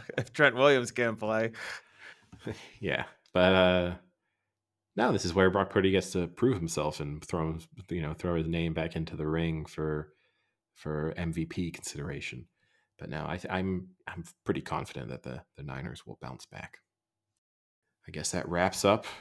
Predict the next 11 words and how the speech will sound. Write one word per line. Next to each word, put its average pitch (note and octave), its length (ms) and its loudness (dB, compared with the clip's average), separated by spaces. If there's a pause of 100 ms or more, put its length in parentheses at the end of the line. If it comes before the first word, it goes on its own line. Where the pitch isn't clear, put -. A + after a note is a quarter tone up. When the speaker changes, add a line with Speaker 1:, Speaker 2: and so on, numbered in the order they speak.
(1160)
Speaker 2:
the - 140 -20
N F#2+ 160 -4
F F2+ 200 -8
L - 180 -4
coverage. - 720 -6 (1600)
I F#2+ 60 -20
guess - 220 -16
worth D#2+ 160 -2
saying E2+ 520 0 (180)
Premier E2+ 300 0
League E2+ 320 -4